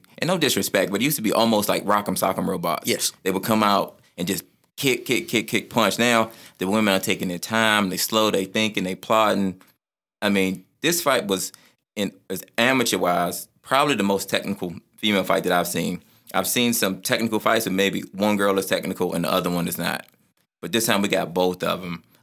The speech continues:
Speaker 1: Uh, one of the girls was Taekwondo. I think she was out of Pentagon, uh, M M A. That was, uh, Natalie Wong, I believe.
Speaker 2: Okay.
Speaker 1: And she, um, was doing good with the teeps and side kicks.
Speaker 2: Yeah, side kicks were beautiful. I
Speaker 1: Yeah.
Speaker 2: could tell she
Speaker 1: Yeah, they
Speaker 2: was,
Speaker 1: were.
Speaker 2: she had some sort of, like, Taekwondo background 'cause she was able to keep that space.
Speaker 1: Yeah, exactly. And they kept it up for the whole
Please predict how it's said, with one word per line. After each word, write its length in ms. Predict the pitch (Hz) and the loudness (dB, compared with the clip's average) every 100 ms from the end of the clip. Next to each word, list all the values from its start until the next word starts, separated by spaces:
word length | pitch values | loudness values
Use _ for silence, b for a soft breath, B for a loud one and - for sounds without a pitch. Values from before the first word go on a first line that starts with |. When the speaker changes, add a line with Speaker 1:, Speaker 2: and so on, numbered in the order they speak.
| - | -8
Speaker 1:
Uh, 160 | 87 | -4
one 180 | 87 139 | 0 0
of 20 | 160 | 0
the 40 | |
girls 280 | 127 120 104 | 0 0 0
was 160 | 92 | -4
Taekwondo. 840 | - - 123 123 110 101 98 104 101 | -4 -2 -2 2 2 2 2 2 2
I 40 | |
think 140 | 98 107 | 0 -2
she 60 | 110 | 0
was 60 | |
out 100 | 101 | 0
of 60 | 90 | 0
Pentagon, 580 | 110 101 95 98 98 110 _ _ _ _ _ _ - | 0 2 2 2 0 -4 _ _ _ _ _ _ -8
uh, 180 | 87 82 | -2 0
M 120 | 92 101 | 0 2
M 140 | 98 | 2
A. 300 | 101 104 110 - - | 2 2 -2 -10 -2
That 100 | 95 | -2
was, 120 | 92 | 0
uh, 180 | 90 90 | -2 0
Natalie 320 | 95 101 98 | 0 0 0
Wong, 280 | 95 95 92 | 0 0 0
I 60 | |
believe. 400 | 87 90 90 95 | -4 -6 -6 -4
Speaker 2:
Okay. 360 | 139 123 107 104 - | -4 -2 -2 -4 -8
Speaker 1:
And 220 | 85 87 | -6 -2
she, 240 | - 123 127 | 0 0 0
um, 340 | 95 95 92 90 | 0 2 2 -2
was 100 | 87 | 0
doing 180 | 110 104 | 0 2
good 160 | 107 | 0
with 80 | 101 | -2
the 80 | 98 | -4
teeps 320 | - 113 110 | -2 0 0
and 100 | 107 | -2
side 300 | - 98 101 | 2 2 2
kicks. 260 | - 98 123 | 0 0 2
Speaker 2:
Yeah, 100 | 101 | 0
side 300 | - 127 123 | 0 0 -2
kicks 180 | - 107 | -4 -6
were 60 | 107 | -6
beautiful. 360 | 107 104 101 | -6 -6 -2
I 60 | 107 | 0
Speaker 1:
Yeah. 100 | 104 | 2
Speaker 2:
could 60 | 90 | 0
tell 180 | 110 101 | -4 -4
she 180 | - 95 | -2 2
Speaker 1:
Yeah, 60 | |
they 80 | 90 | 2
Speaker 2:
was, 140 | 87 87 | 2 2
Speaker 1:
were. 100 | 87 | 0
Speaker 2:
she 80 | 98 | -2
had 120 | 98 | -2
some 200 | - 98 | -4 -2
sort 200 | - 101 | -2 -2
of, 60 | 92 | -6
like, 180 | 92 92 | -8 -8
Taekwondo 600 | 92 92 95 90 92 92 | -8 -8 -10 -10 -8 -8
background 380 | 90 90 92 90 | -8 -10 -12 -6
'cause 80 | |
she 100 | - | -6
was 140 | 101 92 | -4 -6
able 160 | 95 | -6
to 40 | 95 | -8
keep 280 | - 107 - | -8 -8 -8
that 160 | 92 | -4
space. 540 | - - 95 95 - - | -4 -2 -4 -2 -2 -2
Speaker 1:
Yeah, 300 | 117 104 90 | 2 2 2
exactly. 480 | 98 92 95 95 92 | 0 2 2 2 2
And 100 | 98 | 0
they 60 | 113 | 2
kept 220 | 160 151 | 0 0
it 60 | 147 | -2
up 140 | - | -2
for 100 | 92 | -4
the 100 | 87 | -2
whole 480 | 95 104 107 104 | 2 2 4 0